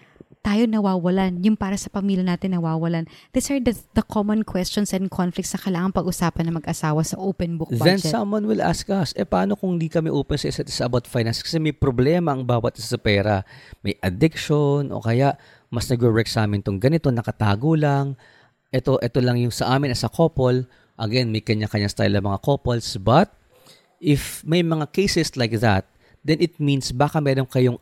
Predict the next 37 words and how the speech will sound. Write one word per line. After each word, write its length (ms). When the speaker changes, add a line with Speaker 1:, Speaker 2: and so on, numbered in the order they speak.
Speaker 2:
ayusin 720
beyond 420
finances 640
pa 320
or 160
outside 380
finances. 720
Baka 180
meron 240
kayong 200
ayusin 260
within 200
the 80
communication, 1000
baka 220
meron 300
kailangang 580
i-heal 400
na 100
tulungan 380
ng 100
isa't 220
isa 320
so 140
that 200
p-, 160
both 380
can 140
handle 360
well 220
and 160
then 100
can 200
be 80
open. 540
Because 580
again, 560